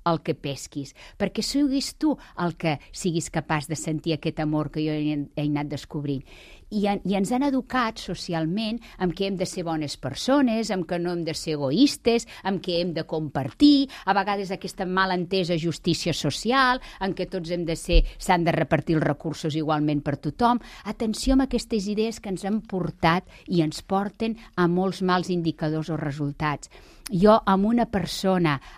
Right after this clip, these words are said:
a la que li regalo, amb la que soc, amb la que prodigo i en la que li trec les castanyes del foc, jo no l'estic estimant ni l'estic ajudant. Al contrari, l'estic convertint en una víctima, l'estic convertint en un pidolaire, l'estic convertint, estic reforçant allò que precisament no m'interessa.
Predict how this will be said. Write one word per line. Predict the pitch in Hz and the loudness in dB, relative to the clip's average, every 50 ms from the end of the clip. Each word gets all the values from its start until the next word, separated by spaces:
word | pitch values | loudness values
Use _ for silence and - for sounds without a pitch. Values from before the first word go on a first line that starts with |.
| - - | -4 -2
a | 170 170 | 0 2
la | 165 156 | 2 2
que | 151 - 175 160 | 0 0 2 2
li | 156 156 156 143 | 4 4 4 4
regalo, | - 143 143 139 135 131 156 180 196 196 185 156 143 131 - - | 2 2 2 2 4 6 8 8 10 8 8 6 4 2 0 0
amb | - 170 165 160 160 156 | 2 2 2 4 2 2
la | 151 147 | 0 0
que | - - 139 | -2 -4 -8
soc, | - - - 190 190 - - | -6 -2 0 0 0 0 0
amb | - 160 156 156 | 2 2 4 4
la | 156 - | 2 2
que | - 143 - | 0 -2 0
prodigo | 143 143 135 135 170 226 220 190 180 147 - - - - - | 0 0 2 2 2 2 2 0 0 -2 -2 -6 -18 -16 -8
i | - 160 165 156 | -2 0 2 4
en | 156 151 | 4 4
la | 151 147 | 2 2
que | - - 165 156 | 0 2 0 0
li | 160 - 160 156 156 151 147 - | 2 4 2 4 4 4 2 4
trec | 196 214 226 214 196 | 6 6 6 4 2
les | 170 - - | -2 -2 -2
castanyes | - 156 135 - - 165 143 143 139 143 131 127 | -4 -6 -6 -4 -2 -2 0 0 0 0 -2 -2
del | 135 131 131 | -4 -6 -6
foc, | - - 135 143 147 - - - | -4 -2 -2 -2 -2 -4 -8 -4
jo | 156 156 143 | -2 0 0
no | 147 135 | 0 0
l'estic | 127 131 - - - 143 - | -2 -4 -6 -8 -10 -10 -10
estimant | 131 - - 151 143 147 143 143 139 | -10 -8 -4 -2 0 0 2 2 0
ni | 139 139 | 0 -2
l'estic | 135 127 - - 156 - 156 | -4 -6 -8 -10 -10 -6 -6
ajudant. | 135 - 143 123 139 123 131 - - _ - - - | -6 -6 -6 -6 -6 -6 -8 -10 -14 _ -8 -2 -2
Al | 156 139 | -2 0
contrari, | - 160 151 143 - 170 151 135 131 - - - - - | 0 -2 -4 -2 -2 -2 -2 -2 -4 -8 -12 -14 -8 -6
l'estic | 147 - - - - | -6 -6 -6 -8 -6
convertint | - 214 190 160 156 139 - 165 165 175 160 | -4 -4 -2 -2 -2 -4 -2 -2 -2 0 0
en | 160 | 0
una | 160 151 147 | 0 0 0
víctima, | 139 143 135 - - 147 131 131 127 135 - - - - - | -2 -4 -4 -6 -8 -6 -6 -6 -6 -10 -14 -18 -14 -8 -6
l'estic | 156 - - 165 - | -6 -6 -6 -8 -6
convertint | - 196 185 180 160 - - 175 185 | -4 -4 -2 -2 -2 -2 -2 -4 -2
en | 180 175 | -2 -2
un | 175 170 - | -2 -2 -2
pidolaire, | - 170 147 151 143 147 151 143 147 139 139 135 127 - - - - | -2 0 0 2 2 4 4 4 4 2 0 -2 -6 -8 -10 -10 -8
l'estic | 160 - - 214 185 | -8 -6 -6 -6 -6
convertint, | - 226 208 185 185 - - 214 - 190 | -2 -2 0 0 0 0 -2 -2 -2 -4
estic | 170 - - 262 - - | -4 -2 -2 -4 -2 0
reforçant | - 220 - - 190 175 - - 233 254 254 - | 0 0 0 -2 -4 -4 -2 -2 -2 -2 -2 0
allò | 202 196 196 202 196 | 0 0 2 0 0
que | - 185 - | -2 -6 -6
precisament | 180 175 - 180 151 175 165 165 165 165 156 | -6 -8 -8 -6 -4 -2 -2 -2 0 -2 -2
no | 151 | -2
m'interessa. | 156 151 147 143 - 143 139 131 127 - - - - | -2 -2 -4 -4 -6 -8 -8 -8 -10 -10 -14 -18 -18